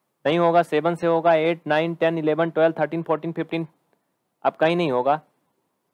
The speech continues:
फ़ोर्टीन से होगा और ट्वेंटी एट से होगा ना। मैंने आपको बताया था जब भाज्य और अभाज्य संख्या बताया था ना,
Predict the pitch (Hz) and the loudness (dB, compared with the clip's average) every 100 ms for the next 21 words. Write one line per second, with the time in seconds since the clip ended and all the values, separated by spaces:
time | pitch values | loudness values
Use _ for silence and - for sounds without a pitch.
0 | _ _ _ - 147 180 180 170 156 160 | _ _ _ -4 -4 -2 -2 0 2 4
1 | 175 156 147 135 113 110 110 120 139 - | 2 2 -4 -4 -4 -6 -2 -2 -4 -16
2 | _ _ _ _ _ _ _ _ _ _ | _ _ _ _ _ _ _ _ _ _
3 | _ _ 123 143 170 165 - 170 156 156 | _ _ -4 0 2 0 0 -2 2 4
4 | 160 170 165 165 135 147 156 165 165 151 | 2 0 -2 -2 2 2 2 2 4 4
5 | 143 147 156 147 143 160 143 147 170 143 | 2 0 -2 -6 -4 -2 0 0 -2 -2
6 | 117 | -10